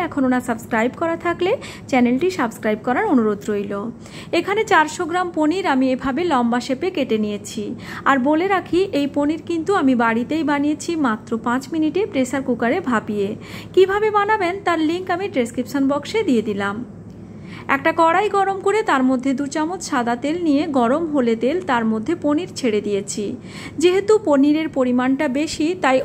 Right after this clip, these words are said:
অর্ধেকগুলো পনির ছেড়ে দিয়েছি। তেলের মধ্যে অল্প লবণ দিয়ে পনিরটাকে ভেজে নিচ্ছি।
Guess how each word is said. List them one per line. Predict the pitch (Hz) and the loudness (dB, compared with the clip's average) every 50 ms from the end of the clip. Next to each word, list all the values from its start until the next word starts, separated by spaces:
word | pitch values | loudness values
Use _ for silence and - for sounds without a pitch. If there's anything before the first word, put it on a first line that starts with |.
| - 269 | 2 0
অর্ধেকগুলো | 277 269 - 339 349 - 339 330 320 339 339 - | 0 0 -2 -4 -4 -2 -2 0 0 -2 -2 -2
পনির | 262 233 233 220 220 - | -2 0 0 -2 -4 -4
ছেড়ে | - 254 240 294 339 330 | -4 -4 -2 -2 -2 0
দিয়েছি। | 349 339 339 339 - - 392 554 - - - - - - - - | 0 0 0 -2 -2 0 0 0 -2 -4 -10 -14 -14 -6 0 2
তেলের | 359 370 381 440 440 453 | 4 4 4 4 2 0
মধ্যে | 415 403 - - 392 427 440 - - 277 | -2 -2 -2 0 0 0 2 2 2 2
অল্প | 277 294 277 330 320 302 | 2 2 0 0 0 2
লবণ | 277 262 247 233 311 359 359 339 294 | 2 2 2 2 0 -2 -2 0 0
দিয়ে | 302 339 480 254 - | 0 0 0 0 0
পনিরটাকে | - 269 254 254 254 - 254 - - 403 339 | 2 2 2 2 0 -2 -2 -2 -2 -2 0
ভেজে | 294 233 214 214 202 202 | 0 0 2 0 -2 -4
নিচ্ছি। | 196 196 - - - 226 190 | -6 -8 -8 -8 -6 -6 -6